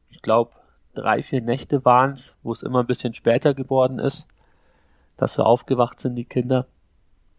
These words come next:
Und dann hat sich's irgendwann eingegroovt. Aber über sechs Uhr haben wir sie tatsächlich nicht rausbekommen zum Schlafen.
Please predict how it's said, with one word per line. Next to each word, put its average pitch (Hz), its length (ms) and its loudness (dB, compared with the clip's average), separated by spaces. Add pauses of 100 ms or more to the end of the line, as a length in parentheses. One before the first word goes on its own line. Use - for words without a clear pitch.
(140)
Und 123 200 -8
dann 113 120 4
hat 117 180 0
sich's - 180 -8
irgendwann 107 520 2
eingegroovt. 107 760 -2 (1040)
Aber 101 300 2
über 110 220 2
sechs - 400 0
Uhr 113 240 2
haben 104 120 0
wir 101 100 4
sie 101 160 -2
tatsächlich - 520 -4
nicht - 180 -8
rausbekommen 95 640 -2
zum - 160 -8
Schlafen. - 420 0